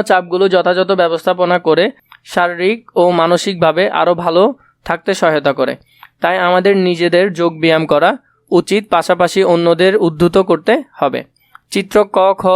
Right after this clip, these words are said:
এর আলোকে নিম্নে প্রশ্নগুলোর উত্তর দাও। চিত্রের ক এবং খ এর আলোকে, চিত্র ক, ক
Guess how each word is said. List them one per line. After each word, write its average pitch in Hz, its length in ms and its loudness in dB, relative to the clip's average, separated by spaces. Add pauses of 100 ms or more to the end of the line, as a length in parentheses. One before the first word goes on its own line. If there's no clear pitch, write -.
(140)
এর 175 240 0
আলোকে 160 400 0 (420)
নিম্নে 165 440 2
প্রশ্নগুলোর 180 680 0
উত্তর 165 260 -2
দাও। 123 200 -2 (300)
চিত্রের 202 400 0 (160)
ক - 20 2 (400)
এবং 170 260 0 (180)
খ - 40 -14 (240)
এর 170 200 -2
আলোকে, 160 380 -2 (180)
চিত্র 202 300 0
ক, 190 100 -2 (600)
ক 185 60 0